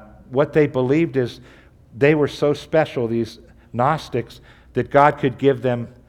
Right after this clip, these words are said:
revelation that disagreed with the Bible, and it, and their revelation would supersede the Bible. Can we all agree that becomes dangerous? I mean, you have to have something that's your rock.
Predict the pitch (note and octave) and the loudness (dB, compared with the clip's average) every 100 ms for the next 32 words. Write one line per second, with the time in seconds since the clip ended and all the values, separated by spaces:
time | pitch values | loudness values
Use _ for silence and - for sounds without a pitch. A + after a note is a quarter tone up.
0 | _ _ _ _ _ B2+ B2+ A#2+ B2 C#3 | _ _ _ _ _ 0 2 2 2 2
1 | - B2 G#2+ G#2+ - _ _ C#3 C#3 C3+ | -4 -8 -6 -8 -12 _ _ -4 -2 -8
2 | B2+ C3+ A#2+ A2 A2 A#2+ B2 C3 A2 G#2+ | -2 -2 -2 -6 -6 -4 -2 -4 -4 -6
3 | G2+ G#2 - _ G#2 G2+ A2+ B2+ B2 A2+ | -6 -10 -18 _ -10 -6 -4 -2 -2 -2
4 | A2 A2+ A2 A2 G2+ F#2+ - A#2 G#2+ - | -2 -2 -4 -10 -10 -10 -12 -10 -12 -10
5 | A2+ A2 F2+ G2+ G2 A2+ C3 C#3 - - | -10 -10 -10 -8 -8 -10 -12 -14 -20 -20
6 | _ - D#3+ F#3+ D#3+ D3+ C3+ C#3 B2+ - | _ -8 -2 -2 0 0 0 -2 -4 -8
7 | B2 A2+ - A2 A#2+ B2+ C#3 B2 A2 A2 | -8 -8 -8 -8 -6 -6 -8 -6 -6 -6
8 | G#2+ G2+ - - - - A2+ G#2+ F#3 F#3+ | -10 -12 -20 -20 -20 -14 -8 -2 -2 0
9 | D3 - C3 B2 A#2 A2 - G2 F#2 C#3 | -2 -2 -8 -6 -6 -8 -8 -12 -10 -10
10 | E3 G2+ - | -12 -16 -20